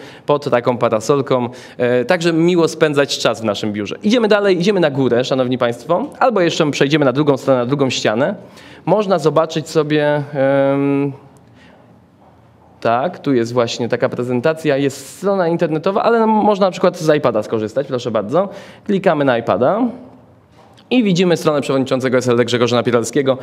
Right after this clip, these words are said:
Również surfować można po innych stronach, także w, w ten sposób. Wychodzimy jeszcze z tego, tak jest. E, tutaj są różnego rodzaju dokumenty, em, różnego rodzaju zdjęcia. Tu jest taka duża przeglądarka. Podchodzimy jeszcze na chwilę do stołu, jeżeli możemy przejść.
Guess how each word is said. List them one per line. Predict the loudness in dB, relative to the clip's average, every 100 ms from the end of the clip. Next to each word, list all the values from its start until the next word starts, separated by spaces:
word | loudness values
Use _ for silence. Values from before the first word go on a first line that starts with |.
| -12 -8 2
Również | 2 2 0 -2
surfować | 0 0 2 0 0
można | 0 2
po | 2
innych | 2 2 0
stronach, | 0 -2 0 0 -4 -18 -20 -2
także | -2 0 -4
w, | -4 0 0
w | 2
ten | 0
sposób. | -2 -6 -12 -8
Wychodzimy | -2 0 0 0 0 0
jeszcze | -2 -6
z | -2
tego, | 0 0
tak | -2 -2
jest. | 0 0 -2 -10 -20 -20 -20 -4
E, | 0 2 2
tutaj | 2 2 2
są | 4 2
różnego | 2 2 2
rodzaju | 2 2 2
dokumenty, | 2 0 2 2 2 2 2 0 0 2 2
em, | 2 2
różnego | 2 2 0 0
rodzaju | 0 2 0
zdjęcia. | 2 2 2 2 0 0 -8 -2
Tu |
jest | 2
taka | 2 2
duża | 2 2 2
przeglądarka. | 2 2 2 2 0 2 0 -2 -2
Podchodzimy | -2 2 2 2
jeszcze | 2 0
na |
chwilę | 0 -2
do | -2
stołu, | 0 2 2
jeżeli | 2 2
możemy | 2 2 2
przejść. | 2 2 2 0 -6 -12